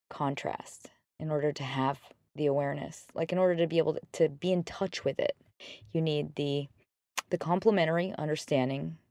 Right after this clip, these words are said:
of lack. So without that, things just kinda become same, and we tend to lose the ability to really feel happiness and gratitude for what we have in our lives.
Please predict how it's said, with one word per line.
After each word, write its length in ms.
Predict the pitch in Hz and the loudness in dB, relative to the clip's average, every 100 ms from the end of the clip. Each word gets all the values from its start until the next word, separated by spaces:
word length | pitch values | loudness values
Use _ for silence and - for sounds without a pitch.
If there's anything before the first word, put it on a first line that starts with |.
| - | -8
of 280 | 143 135 - - - _ _ _ _ _ _ _ 190 | -4 -2 -4 -12 -20 _ _ _ _ _ _ _ 0
lack. 460 | 214 - - - _ - | 0 0 -6 -18 _ -10
So 420 | - 151 147 151 - - - - _ _ _ _ _ - | -2 2 0 -2 -14 -20 -20 -20 _ _ _ _ _ 2
without 360 | 165 240 339 - | 6 6 6 2
that, 320 | - - - - | 2 0 -6 -10
things 440 | - 175 175 170 | 0 2 2 2
just 180 | 180 - | 0 2
kinda 240 | 180 175 | 2 2
become 680 | 170 180 170 156 156 156 156 - | 2 0 2 2 2 -2 -6 -12
same, 640 | - - 165 139 131 151 147 _ _ - | -16 -2 0 0 -2 -6 -12 _ _ -10
and 220 | 156 147 | -6 -4
we 100 | 151 | -4
tend 300 | - 170 165 | -2 0 0
to 200 | 170 160 - _ _ _ 160 | 0 -4 -6 _ _ _ -2
lose 320 | 190 254 - | 2 2 2
the 100 | 185 | 2
ability 540 | 151 165 175 175 147 | 6 6 6 2 -2
to 160 | - 156 | 0 2
really 300 | 151 143 139 | 4 4 0
feel 600 | - - 165 143 139 170 - - - - - - - - - - - | -6 -4 2 4 2 -2 -16 -20 -20 -20 -20 -20 -20 -20 -18 -18 -16
happiness 600 | - 151 147 156 123 - | -4 -2 0 0 -2 -4
and 160 | 156 143 | -6 -2
gratitude 540 | 147 139 143 - 135 | 4 4 2 -2 -4
for 160 | - 151 | 0 2
what 200 | 147 - | 4 4
we 120 | 139 | 2
have 240 | 143 139 135 | 0 -2 -4
in 40 | |
our 120 | 127 | -6
lives. 440 | 127 101 87 - | -6 -6 -8 -12